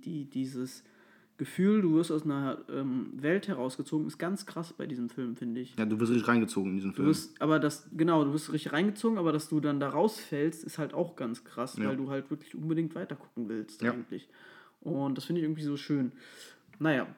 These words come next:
Speaker 1: so viel dazu. Machen wir mal hier jetzt nach zwanzig Minuten Dune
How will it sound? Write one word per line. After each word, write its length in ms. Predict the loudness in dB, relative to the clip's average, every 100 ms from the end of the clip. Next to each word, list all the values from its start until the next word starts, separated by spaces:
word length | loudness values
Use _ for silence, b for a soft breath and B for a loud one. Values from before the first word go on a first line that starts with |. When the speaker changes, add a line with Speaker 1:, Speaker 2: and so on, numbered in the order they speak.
| _
Speaker 1:
so 80 | -4
viel 140 | 0 2
dazu. 380 | 2 -2 -8 -8 _ b b _ _
Machen 180 | -2 2
wir 60 | 2
mal 280 | 2 0 0
hier 520 | 4 6 6 4 0 -6 -20 _ -12
jetzt 260 | -4 -2 -2
nach 120 | -6
zwanzig 320 | -2 -2 0
Minuten 280 | 0 0 0
Dune 340 | 2 4 4